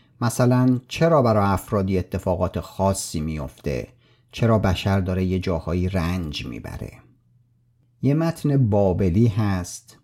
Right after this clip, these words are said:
به نام The Poem of Righteous Sufferer،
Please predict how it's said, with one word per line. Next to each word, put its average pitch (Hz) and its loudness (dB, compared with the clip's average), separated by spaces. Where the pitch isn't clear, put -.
به 98 -4
نام 110 0
The 107 -6
Poem 110 0
of 95 0
Righteous 104 -4
Sufferer، 64 -6